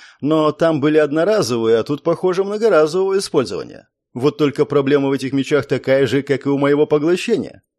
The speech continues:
Всего максимум пятьдесят процентов поглощения силы. У меня, правда, побольше, но не сильно большая разница пока что. Для меня и Джихути этот хан никакой угрозы не представлял.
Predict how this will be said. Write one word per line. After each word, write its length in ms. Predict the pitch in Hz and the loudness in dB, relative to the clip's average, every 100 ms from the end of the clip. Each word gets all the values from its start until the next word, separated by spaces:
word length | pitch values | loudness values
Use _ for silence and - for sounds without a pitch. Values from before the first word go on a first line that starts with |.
| _ _ | _ _
Всего 400 | - - 240 269 | -6 -2 2 2
максимум 540 | 247 240 - 214 214 | 2 0 0 -2 0
пятьдесят 600 | 208 208 175 220 - 151 - | -2 -6 -6 -4 0 0 0
процентов 540 | 131 127 196 175 143 | -2 -2 -2 -2 -2
поглощения 640 | 135 127 135 - 135 143 | -2 0 0 0 -2 0
силы. 420 | 156 85 69 - - _ | -2 -6 -10 -12 -18 _
У 80 | 113 | -2
меня, 200 | 120 127 | 0 0
правда, 320 | 127 120 135 | 0 0 0
побольше, 600 | 165 185 147 - - 107 | 0 2 0 -2 -12 -16
но 340 | 123 220 240 226 | -8 -2 -2 -2
не 200 | 220 240 | -2 -2
сильно 360 | - 240 156 143 | -2 0 2 2
большая 340 | 156 180 165 | 0 0 2
разница 460 | 175 151 113 - 120 | 2 2 -2 -6 -4
пока 260 | 147 131 | -2 -2
что. 320 | - - - _ _ _ _ _ - | -4 -10 -18 _ _ _ _ _ -10
Для 240 | 190 233 | -4 0
меня 360 | 226 190 214 220 | 0 0 0 2
и 80 | 143 | 0
Джихути 580 | 104 135 - 185 - | 0 -2 -2 -4 -2
этот 260 | 135 131 127 | -2 0 -2
хан 300 | - 143 143 | 0 0 2
никакой 420 | 135 135 127 147 | 0 0 0 0
угрозы 400 | 135 139 143 131 | 2 2 2 2
не 100 | 139 | -2
представлял. 720 | 131 147 - 180 165 95 - | -2 -4 -2 -2 0 -2 -6